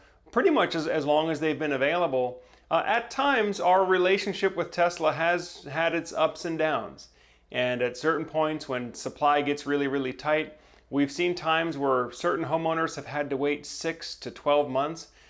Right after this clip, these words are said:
to have their batteries installed. And more recently, what we're seeing is that although the supply has, has returned, um, the pricing now on the Tesla Powerwalls is much, much higher than where it was three or four years ago.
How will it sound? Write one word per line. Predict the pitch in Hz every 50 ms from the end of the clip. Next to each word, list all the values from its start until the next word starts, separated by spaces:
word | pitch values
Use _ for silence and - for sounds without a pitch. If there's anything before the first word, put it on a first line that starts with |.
| _ _ _ _
to | - 151 127
have | 123 139 139 -
their | 131 135 123
batteries | 123 131 131 131 131 135 135 135 123 135
installed. | 131 120 - - 135 135 143 151 160 160 - - _ _ _ _ _ _ _ _
And | - 180 190
more | 190 196 202 185
recently, | 180 202 269 294 285 - 226 185 156
what | 147 143 151 -
we're | - 156 143
seeing | - - - 196 190 165 147 147 147 139
is | 139 135 -
that | 156 147 143 - -
although | - 151 151 147 165 165 160
the | 139 147 135 131
supply | - - - - - 185 185 220 233 226 208
has, | 165 147 135 - - -
has | 135 139 139 135 117 117
returned, | 131 120 - - 127 123 123 123 123 123 - _ _ - _ - - -
um, | 135 143 147 147 143
the | 160
pricing | - - - 196 247 311 294 - 180 131 123
now | 123 120 120 123
on | 117 120 123
the | 120
Tesla | 117 - 151 143 139 - 143 131
Powerwalls | - 139 143 143 147 143 139 135 135 135 135 139 135 135 - - - _ _ _
is | - 160 165 143 139
much, | 160 165 180 196 196 -
much | 196 170 151 151 -
higher | - 156 151 151 147 135 127 123 120 110 - - -
than | 123 135 131 127
where | 120 123 123 123 127
it | 110 -
was | 110 110 110 110 110 107 104 - - - - -
three | - 120 117 113
or | 110 110
four | - - 107 107 104 107
years | 123 135 151 143 143
ago. | 131 110 95 - -